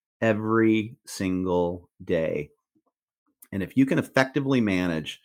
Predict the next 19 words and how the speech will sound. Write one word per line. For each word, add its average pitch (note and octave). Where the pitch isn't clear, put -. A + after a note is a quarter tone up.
situations A2+
that E2+
arise G2
on G2+
a F#2
daily F2+
basis, D2+
you'll F#2+
be F2+
more E2+
productive, F2
live F2+
a F2+
more E2+
optimized G2
life, D#2+
and G2+
in A#2
turn, E2